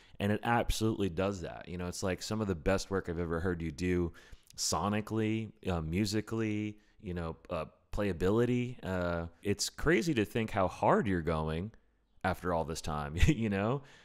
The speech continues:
Uh, I was actually with Mario of Gojira a few years back, and he mentioned how the band has in-, intentionally kind of slowed their direction in a way, in small increments, with the understanding that he wouldn't be able to play at full capacity,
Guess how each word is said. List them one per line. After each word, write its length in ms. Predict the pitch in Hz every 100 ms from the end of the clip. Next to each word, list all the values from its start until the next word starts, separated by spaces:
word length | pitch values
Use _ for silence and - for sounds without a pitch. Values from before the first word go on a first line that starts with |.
| _ - -
Uh, 280 | 101 101 101
I 80 | 113
was 180 | 131 123
actually 280 | 117 131
with 280 | 110 107 -
Mario 460 | 92 92 101 107 104
of 140 | 98
Gojira 520 | 90 78 82 107 104
a 40 | 85
few 180 | - 90
years 180 | 87
back, 340 | 78 85 92 -
and 100 | 85
he 80 | 90
mentioned 360 | 87 90 101
how 140 | 87 90
the 100 | 80 76 82
band 340 | 85 87 90
has 460 | - 82 78 73 -
in-, 160 | 85 - -
intentionally 720 | 90 - 95 95 98 92 85
kind 240 | 82 87 90
of 80 |
slowed 540 | - - - 82 82 85
their 140 | 85
direction 720 | 76 76 78 78 - 98 101 95
in 80 | 98
a 40 | 101
way, 360 | 107 107 113 - - -
in 80 | -
small 320 | - 127 107
increments, 640 | 117 110 78 78 78 - - - - -
with 160 | - 107
the 100 | 104
understanding 600 | 104 92 - 101 101 92
that 200 | 85 -
he 180 | 110
wouldn't 320 | 110 98 87 82
be 120 | 87
able 180 | 87 82
to 160 | -
play 280 | - 87 87
at 100 | 76
full 200 | - 82
capacity, 640 | - - 78 82 - 78